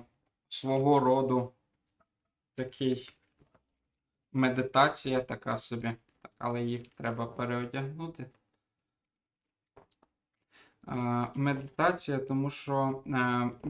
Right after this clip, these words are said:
у, на багатьох сторінках це, ці картки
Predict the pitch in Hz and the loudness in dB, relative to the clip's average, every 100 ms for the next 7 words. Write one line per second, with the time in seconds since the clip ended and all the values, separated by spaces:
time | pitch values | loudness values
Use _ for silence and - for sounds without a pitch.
0 | 143 - 151 151 139 135 143 143 156 - | -8 0 0 2 0 4 2 2 -4 0
1 | 139 156 202 196 123 - - 135 151 156 | 2 4 2 0 -4 -6 -6 -2 0 0
2 | - 123 - 135 151 143 - - 123 | -4 -6 -6 -2 2 2 2 -6 -8